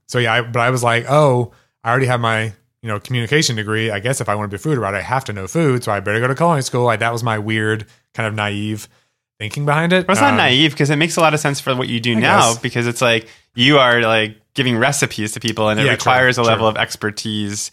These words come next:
Speaker 1: Yeah.
Speaker 2: that you probably got from culinary school.
Speaker 1: Yeah, but also, like, every job I've ever had, I think only one has ever required that I'd gone to culinary school.
Speaker 2: Yeah.
Speaker 1: The rest of them didn't. So it was just like, you know, it just depends on who, 'cause a lot of people get hired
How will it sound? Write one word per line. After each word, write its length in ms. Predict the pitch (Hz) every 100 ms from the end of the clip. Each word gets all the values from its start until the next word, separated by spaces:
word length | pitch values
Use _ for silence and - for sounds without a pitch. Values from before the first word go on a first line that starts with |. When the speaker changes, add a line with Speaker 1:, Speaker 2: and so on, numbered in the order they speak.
| -
Speaker 1:
Yeah. 140 | 110
Speaker 2:
that 60 | 110
you 80 | 113
probably 220 | 117 113
got 200 | 107 98
from 140 | - 107
culinary 460 | 135 139 117 107
school. 560 | 104 - 107 98 98 110 _ _
Speaker 1:
Yeah, 320 | - 156 143 127 _
but 120 | 143
also, 260 | 147 151 156
like, 240 | 135 127 -
every 280 | 127 131 131
job 280 | 117 110
I've 120 | 117 113
ever 160 | 110
had, 240 | 104 113 113
I 40 |
think 200 | 127 117
only 200 | 113 113
one 580 | 107 101 104 110 131 131 -
has 180 | 120
ever 140 | 117 110
required 500 | - 113 104 120 131
that 100 | 131
I'd 160 | 135 135
gone 180 | 139
to 60 | 147
culinary 240 | 156 156 151
school. 260 | 170 165
Speaker 2:
Yeah. 80 | 131
Speaker 1:
The 40 | 110
rest 140 | -
of 80 | 120
them 160 | 104
didn't. 400 | 101 92 92 92
So 120 | - 104
it 40 |
was 100 | 104
just 140 | 107 113
like, 260 | 101 98 -
you 120 | 117
know, 140 | 107 107
it 80 | 110
just 280 | 107 -
depends 380 | 107 110 101 98
on 320 | 95 92 101 95 _ _ _ _ _ _
who, 160 | 110 98 _ _ _ _ -
'cause 100 | 135
a 40 |
lot 80 | 135
of 40 | 131
people 160 | 123
get 120 | 113 107
hired 420 | 107 104 104